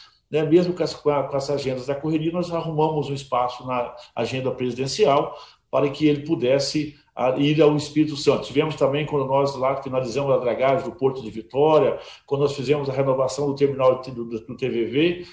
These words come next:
Então, tivemos motivos, sim, mas a agenda não foi possível e agora nós, nós consolidamos. O presidente, então,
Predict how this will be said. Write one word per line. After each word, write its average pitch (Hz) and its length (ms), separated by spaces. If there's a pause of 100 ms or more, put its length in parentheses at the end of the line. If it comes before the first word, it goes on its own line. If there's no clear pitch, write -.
(140)
Então, 196 120
tivemos 214 360
motivos, 226 500
sim, 220 220
mas 196 200
a 180 60
agenda 175 320
não 185 160
foi 175 120
possível 214 380
e 220 60
agora 185 260
nós, 170 440
nós 156 300
consolidamos. 135 680 (380)
O 135 80
presidente, 170 560
então, 175 480